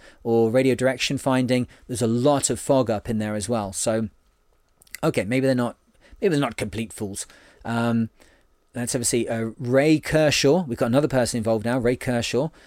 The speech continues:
uh, father of, uh, the U K's Nick Kershaw, no doubt, the, uh, <laughs> nineties D J. Just showing my age there a little bit. He is not current anymore, Chris. Don't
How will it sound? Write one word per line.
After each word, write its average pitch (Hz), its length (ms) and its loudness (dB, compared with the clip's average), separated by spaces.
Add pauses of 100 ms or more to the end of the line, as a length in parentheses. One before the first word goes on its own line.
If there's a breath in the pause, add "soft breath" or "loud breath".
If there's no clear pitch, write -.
(280 soft breath)
uh, 113 280 -2 (240)
father 131 440 2
of, 117 300 0
uh, 117 160 0
the 110 80 -2
U 120 160 0
K's 113 360 -2
Nick 123 300 -2
Kershaw, 120 520 0
no 113 180 0
doubt, 123 320 0
the, 107 260 -2
uh, 104 260 -4 (120)
<laughs> - 120 -12
nineties 123 800 -2 (460 loud breath)
D 127 180 0
J. 131 460 0 (400)
Just - 160 -12
showing 113 220 -4
my 107 120 -4
age 113 160 -6
there 107 140 -6
a 101 60 -4
little 110 160 -6
bit. 120 220 -8
He 120 120 -4
is 101 120 -4
not 110 440 -4
current 113 340 -4
anymore, 104 300 -6
Chris. - 260 -10
Don't 113 400 -4